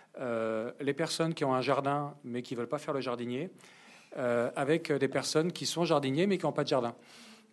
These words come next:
Voilà. Un autre, euh, aux bons petits fruits, parce qu'on a des arbres fruitiers chez toi,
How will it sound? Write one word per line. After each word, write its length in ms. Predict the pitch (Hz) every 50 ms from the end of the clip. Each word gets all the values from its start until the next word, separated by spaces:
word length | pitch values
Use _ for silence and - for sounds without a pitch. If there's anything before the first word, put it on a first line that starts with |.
| - _ - -
Voilà. 220 | - 113 107 110 117 - _ _ _ - - - -
Un 140 | - 156 131
autre, 300 | 151 185 190 - - 147
euh, 320 | 139 131 127 123 123 127 127 -
aux 80 | - 143
bons 160 | 139 185 190
petits 180 | 190 - 214 196
fruits, 320 | - - 160 143 - - - - - _ _ _ _ _ _ - - -
parce 140 | 123 -
qu'on 540 | - - 131 123 123 120 120 123 120 - 131
a 80 | 135 127
des 180 | 120 127 123
arbres 160 | 135 123 123 123
fruitiers 300 | - - 131 - - 127
chez 160 | - 139 127
toi, 300 | - - 165 185 202